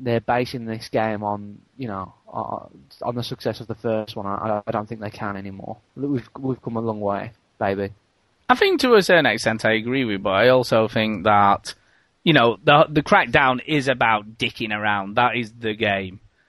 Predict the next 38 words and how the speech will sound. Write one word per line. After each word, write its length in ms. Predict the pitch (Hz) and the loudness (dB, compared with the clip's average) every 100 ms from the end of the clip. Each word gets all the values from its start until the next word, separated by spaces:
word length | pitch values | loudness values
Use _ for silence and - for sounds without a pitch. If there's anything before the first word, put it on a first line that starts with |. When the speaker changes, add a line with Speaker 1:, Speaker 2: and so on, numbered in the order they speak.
| _ - | _ 0
Speaker 1:
I 100 | 127 | 2
Speaker 2:
And 60 | |
Speaker 1:
know, 60 | 208 | 4
Speaker 2:
they've 60 | 131 | 2
Speaker 1:
but 80 | |
we 60 | 151 | 2
Speaker 2:
given 80 | 196 | 2
Speaker 1:
have, 80 | 131 | 2
Speaker 2:
you 60 | |
Speaker 1:
we've 80 | 185 | 0
Speaker 2:
new, 40 | - | 2
Speaker 1:
done 160 | 233 | 2
that. 260 | 151 120 135 | 2 0 0
Done 20 | _ _ _ | _ _ _
Speaker 2:
but 100 | 185 | -2
they've 80 | 151 | 2
Speaker 1:
that. 120 | 156 | 2
Speaker 2:
given 160 | 262 240 | 0 -2
you 100 | 208 | -2
new 260 | 175 180 170 | -2 -4 0
toys 280 | 165 147 | 2 2
to 80 | - | -2
dick 220 | 127 135 | -4 -2
around 440 | 123 123 123 127 123 | 0 2 2 0 -2
with. 280 | 123 120 123 | -2 -2 -2
They've 140 | 127 | -4
given 180 | 131 131 | -4 -2
you 100 | 123 | -2
extra 260 | 117 - 117 | -2 -6 -10
stuff 260 | 127 120 | -10 -8
to 120 | 123 | -6
do. 420 | 113 120 120 123 113 - | -4 -2 -2 -4 -8 -4
I, 100 | 101 - _ _ - - 127 | -4 -6 _ _ -8 0 0
I 40 | |
just 200 | 135 139 | 0 -2
think 180 | 143 143 | -2 -2
it's 120 | 135 | -2
more 140 | 135 | 2